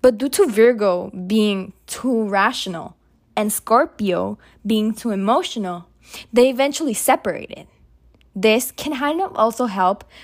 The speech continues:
with the story of the two identities of Phaedrus and the narrator, since we know Phaedrus is the more rational intellectual side, while the narrator is the more creative and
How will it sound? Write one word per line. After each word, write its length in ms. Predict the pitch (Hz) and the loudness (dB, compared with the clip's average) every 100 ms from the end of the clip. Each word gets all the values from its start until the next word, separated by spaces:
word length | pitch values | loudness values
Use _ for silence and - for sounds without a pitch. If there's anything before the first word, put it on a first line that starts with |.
| - | -4
with 140 | 220 220 | -2 -2
the 60 | |
story 460 | - - 220 233 247 | -4 -2 0 4 4
of 140 | 202 | 2
the 80 | 180 | -2
two 180 | - 247 | 2 4
identities 840 | 226 208 202 214 226 214 214 214 | 6 4 2 2 0 2 0 0
of 120 | 190 | -4
Phaedrus 580 | - 214 202 208 196 - - | 2 2 4 2 2 0 0
and 260 | 208 208 | 2 2
the 60 | 185 | 0
narrator, 500 | 180 180 170 - - - _ _ _ - | -2 -4 -6 -8 -14 -20 _ _ _ -4
since 300 | 226 208 233 | 2 2 4
we 80 | |
know 160 | 220 214 | 4 2
Phaedrus 680 | - 254 269 214 175 180 - _ _ _ _ _ _ _ _ - | 2 2 2 -2 -4 -6 -16 _ _ _ _ _ _ _ _ -4
is 160 | 220 | 0
the 80 | 214 | 2
more 380 | 220 208 196 190 | 2 2 2 0
rational 560 | 170 196 208 - 285 | 2 2 2 0 -2
intellectual 600 | 302 320 339 311 - 302 | 0 2 2 2 4 4
side, 520 | 285 226 208 220 294 - _ | 4 2 2 0 -4 -12 _
while 140 | 220 214 | -6 -4
the 200 | 214 208 | -2 0
narrator 680 | 196 196 214 196 175 175 - | 0 0 0 0 -2 -8 -6
is 140 | 196 | -2
the 100 | 208 | -2
more 340 | 208 202 196 - _ _ _ _ _ _ _ | -2 -4 -6 -10 _ _ _ _ _ _ _
creative 1120 | - 294 285 285 285 254 240 226 214 214 196 196 | -6 0 4 4 4 2 2 0 -2 -4 -6 -10
and 680 | 214 208 202 196 196 185 180 | -8 -6 -4 -6 -6 -8 -12